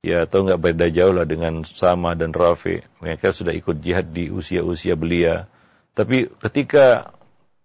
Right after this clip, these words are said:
di usia tujuh belas tahunan, ya, Nabi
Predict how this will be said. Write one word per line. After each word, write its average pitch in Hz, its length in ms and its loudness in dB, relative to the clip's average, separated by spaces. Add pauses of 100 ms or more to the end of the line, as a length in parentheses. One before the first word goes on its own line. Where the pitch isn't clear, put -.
(300)
di 120 120 -2
usia 120 320 0
tujuh 117 240 -2
belas 110 280 2
tahunan, 90 680 2 (240)
ya, 85 280 -4
Nabi 113 480 0